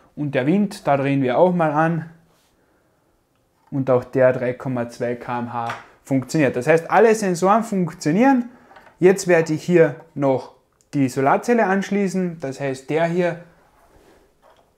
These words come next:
den werde ich hier auch runternehmen,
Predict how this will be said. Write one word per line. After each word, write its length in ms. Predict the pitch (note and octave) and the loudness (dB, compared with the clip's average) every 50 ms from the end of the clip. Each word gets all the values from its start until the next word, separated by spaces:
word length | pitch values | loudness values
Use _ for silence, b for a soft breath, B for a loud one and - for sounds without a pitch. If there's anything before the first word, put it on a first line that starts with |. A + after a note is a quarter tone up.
| _ _ _ _ b b b b b b b b b b b b b b b b b b b b b b _ _ _ _ - | _ _ _ _ b b b b b b b b b b b b b b b b b b b b b b _ _ _ _ 0
den 160 | C#3+ C#3+ C#3 | 0 2 4
werde 240 | C3+ C3+ B2+ B2+ C3+ | 4 2 2 0 -4
ich 80 | B2+ - | -6 -6
hier 180 | - C3 A2+ | -4 -4 -2
auch 220 | C3+ E3+ - - - | 0 0 -2 -2 -4
runternehmen, 800 | G3 G3+ F#3 F#3+ F3+ F3+ F3 F3 F3 F3 E3+ E3 E3 D3+ - | -6 -6 -4 -4 -4 -4 -4 -4 -2 -2 -2 -2 -2 -4 -6